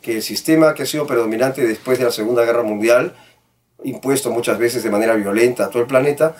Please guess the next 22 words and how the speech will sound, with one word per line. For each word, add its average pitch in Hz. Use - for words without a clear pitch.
tiene 185
que, 160
tenga 139
que 127
seguir 120
existiendo 110
el 101
resto 107
de 104
la 98
existencia 101
humana. 120
Eh, 95
cuando 107
el, 104
más 101
bien 120
toda 139
la 131
existencia 123
humana 123
anterior 127